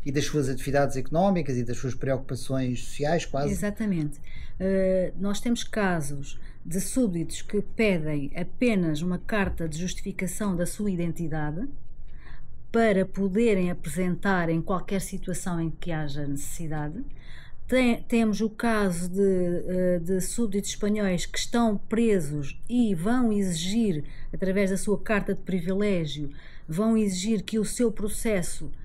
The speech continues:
Speaker 2: seja encaminhado para a Conservatória Espanhola, porque sabem que aí eles vão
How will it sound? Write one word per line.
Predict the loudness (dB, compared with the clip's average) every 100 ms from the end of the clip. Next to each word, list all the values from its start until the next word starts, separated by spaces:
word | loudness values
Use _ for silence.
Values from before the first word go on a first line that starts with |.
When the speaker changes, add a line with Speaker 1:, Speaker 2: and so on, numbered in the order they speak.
| -6
Speaker 2:
seja | -4 2 4 4 4
encaminhado | 2 2 4 4 2 0
para | 0
a | -2
Conservatória | -2 -2 -2 0 0 0
Espanhola, | 0 0 0 0 0 -2
porque | -2 -2
sabem | -2 0 0 0
que | 0 2
aí | 2 2 0
eles | -2 -2
vão | -2